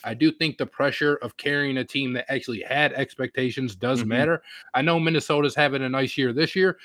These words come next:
Speaker 1: but it's, like, a nice year for Minnesota. If
Speaker 2: Right.
Speaker 1: Dirk was ever the sixth seed or whatever Minnesota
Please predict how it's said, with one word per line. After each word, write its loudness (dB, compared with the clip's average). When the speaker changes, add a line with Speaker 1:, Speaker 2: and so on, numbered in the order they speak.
Speaker 1:
but 2
it's, -2
like, 0
a -2
nice -2
year 0
for 0
Minnesota. -6
If -2
Speaker 2:
Right. 6
Speaker 1:
Dirk 2
was 0
ever 2
the 0
sixth -2
seed 2
or 2
whatever 2
Minnesota 0